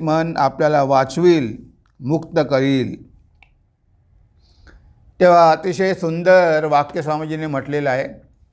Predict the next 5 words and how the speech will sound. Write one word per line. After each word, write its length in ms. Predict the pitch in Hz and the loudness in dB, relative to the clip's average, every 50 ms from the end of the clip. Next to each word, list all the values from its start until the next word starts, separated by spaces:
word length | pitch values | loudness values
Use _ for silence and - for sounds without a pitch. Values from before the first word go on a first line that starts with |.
| _ _ _ _ _ _ _ _ _ | _ _ _ _ _ _ _ _ _
स्वामीजी 340 | - 175 151 160 170 175 180 | 0 2 2 4 2 0 0
काय 200 | 175 185 175 175 | 2 2 2 2
म्हणतात? 380 | 175 175 175 170 - 180 190 185 185 - _ _ _ _ _ _ _ _ _ | 2 -2 -4 -2 0 0 0 0 -4 -10 _ _ _ _ _ _ _ _ _
स्वतंत्र 680 | - - 156 147 - - 214 233 226 208 226 190 143 107 - - - _ _ _ _ _ _ _ _ _ _ _ _ _ _ _ _ _ _ _ _ _ _ _ _ _ _ | -4 -2 -2 0 2 2 2 2 0 2 2 2 2 0 -4 -12 -20 _ _ _ _ _ _ _ _ _ _ _ _ _ _ _ _ _ _ _ _ _ _ _ _ _ _
म्हणजे 800 | - 160 156 170 180 185 185 180 170 165 165 165 170 185 190 | -2 0 2 2 4 4 4 6 6 4 4 4 2 0 0